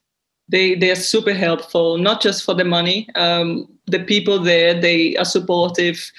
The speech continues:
um, presenting with the partners from all over South America. Um,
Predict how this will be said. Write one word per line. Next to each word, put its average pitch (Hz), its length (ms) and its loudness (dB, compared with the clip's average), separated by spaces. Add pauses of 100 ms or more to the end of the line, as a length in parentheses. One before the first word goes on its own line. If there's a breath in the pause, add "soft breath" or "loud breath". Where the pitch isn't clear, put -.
(340 loud breath)
um, 170 380 -2
presenting 190 640 0
with 185 240 0
the 175 80 0
partners 180 640 0
from 185 460 -2
all 196 140 2
over 202 140 2
South 208 220 -4
America. 170 640 0 (480 loud breath)
Um, 165 680 -2